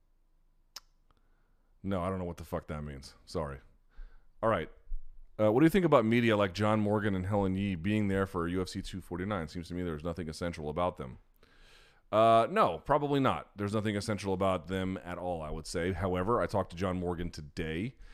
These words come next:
He had a good point. Uh, this is a big historic moment for U F C, and they wanna be there. There's a story to tell there. I would agree. To me, having a small handful of controllable media, when I say controllable, I mean their,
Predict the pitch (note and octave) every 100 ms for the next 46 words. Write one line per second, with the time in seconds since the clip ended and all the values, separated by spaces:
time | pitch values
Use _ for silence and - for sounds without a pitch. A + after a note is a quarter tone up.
0 | - - G2 F#2+ G2+ - D#3 D3 - D#2
1 | E2+ F2 F#2 G#2+ F#2 F2+ F#2 E2+ E2 F#2+
2 | F#2 F2+ G2 G2 G2+ A#2+ D3+ F2+ F2 E2+
3 | - F#2+ A#2+ G2 F#2+ G#2 G#2 C#3+ D#2 C#2
4 | - _ - - - F2 F2 B2 D#3+ F#2
5 | - E2+ D2+ C2+ - - - - - E2+
6 | F2+ G2 E3 E2 - - - - _ _
7 | - G#2 F#2 G#2 C3+ D#3+ D#3+ F#2 G2+ G#2
8 | G2 F#2+ F#2 - G2+ G#2+ A2+ G#2+ G#2+ G#2
9 | A2+ F#2 F#2 F#2 G2+ G2 F2+ F#2+ G#2+ G#2+
10 | G2 F2+ F2+ F#2+ F#2+ F#2+ F2+ E2+ E2 D#2+
11 | D#2